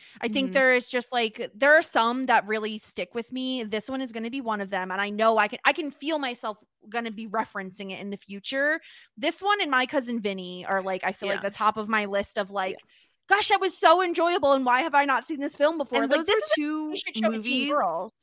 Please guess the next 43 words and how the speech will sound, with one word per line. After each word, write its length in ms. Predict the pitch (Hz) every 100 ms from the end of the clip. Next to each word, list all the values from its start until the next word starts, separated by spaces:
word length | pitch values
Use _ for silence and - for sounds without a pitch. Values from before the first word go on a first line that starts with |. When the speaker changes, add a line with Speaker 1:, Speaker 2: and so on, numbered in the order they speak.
| 208
Speaker 2:
that 220 | 226 -
you 200 | 196 220
and 100 | 233
I 160 | 208 214
didn't 320 | 180 190 196
really 260 | 180 170
pick. 320 | 175 190 - 190
It 80 |
wasn't 380 | 180 185 185 -
like, 340 | 190 180 175 202
"Oh, 200 | 240 202
we're 160 | 196
gonna, 160 | 233 381
Speaker 1:
No. 440 | 494 523 339 208 190
Speaker 2:
we're 140 | 196
Speaker 1:
And 80 | -
Speaker 2:
gonna 80 | 466
Speaker 1:
not 80 |
Speaker 2:
pick 80 | 466
Speaker 1:
that 80 | 508
they're 100 | 480
not 140 | - 277
Speaker 2:
this." 100 | 262
Speaker 1:
noteworthy. 480 | 370 311 247 247
Like, 240 | 254 247 - -
I've 260 | 262 269 233
heard 380 | - 262 311 240
of 120 | 196
both 280 | 233 233 -
of 140 | 165
them. 280 | 156 143 160
You 100 | 214
know 80 | 233
what 60 | 226
I 40 |
mean? 180 | 233 233
Speaker 2:
Oh, 40 |
Speaker 1:
Like, 80 | 196
I 40 | 220
Speaker 2:
yeah. 100 | 220
Speaker 1:
know 160 | 233
they 160 | 220 202
exist. 800 | 196 - 233 202 180 220 -